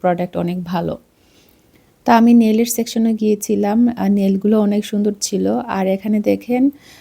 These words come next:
আহ, আইলাইনার, তারপর লিপ লাইনার, এগুলো কিন্তু অনেক ভালো।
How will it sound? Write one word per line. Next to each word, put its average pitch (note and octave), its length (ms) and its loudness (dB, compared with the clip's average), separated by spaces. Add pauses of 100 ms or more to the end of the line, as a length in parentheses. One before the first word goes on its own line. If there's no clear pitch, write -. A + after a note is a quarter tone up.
(220)
আহ, F3+ 380 0
আইলাইনার, F3+ 760 0
তারপর F3+ 560 0
লিপ F#3 260 0
লাইনার, F3+ 500 -2 (400)
এগুলো G3 280 0
কিন্তু G3+ 240 0
অনেক F#3+ 400 -2
ভালো। F3 320 -4